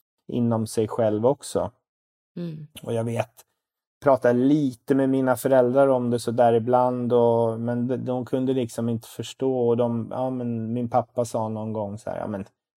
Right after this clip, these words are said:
Speaker 1: nu får du ta och rycka upp dig. Tänk dig vad du har fått vara med om. Det är det här du har drömt om."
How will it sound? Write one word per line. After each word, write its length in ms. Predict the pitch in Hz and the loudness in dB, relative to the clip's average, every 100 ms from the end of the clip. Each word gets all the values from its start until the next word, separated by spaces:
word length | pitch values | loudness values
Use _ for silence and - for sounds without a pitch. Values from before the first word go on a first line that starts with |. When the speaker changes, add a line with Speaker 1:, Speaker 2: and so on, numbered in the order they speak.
| - | -10
Speaker 1:
nu 200 | 120 120 | -4 -2
får 220 | - 113 | -2 -4
du 140 | 113 104 | -4 -4
ta 160 | - | -4
och 140 | 98 104 | -4 -4
rycka 260 | 113 - | -8 -4
upp 180 | 113 113 | -6 -6
dig. 120 | 107 - | -10 -8
Tänk 360 | 139 127 120 | -6 -6 -6
dig 100 | 113 | -6
vad 140 | 113 113 | -4 -2
du 80 | 117 | -4
har 80 | |
fått 260 | 107 113 110 | -4 -8 -8
vara 120 | 113 | -6
med 360 | 120 120 120 113 | -4 -4 -4 -6
om. 120 | 113 | -6
Det 80 | 113 | -4
är 40 | |
det 60 | 113 | -4
här 140 | 117 | -2
du 100 | 117 | -2
har 80 | 117 | -4
drömt 540 | 117 120 117 113 113 | -2 -2 -2 -4 -2
om." 380 | 117 117 117 113 | 0 0 -2 -6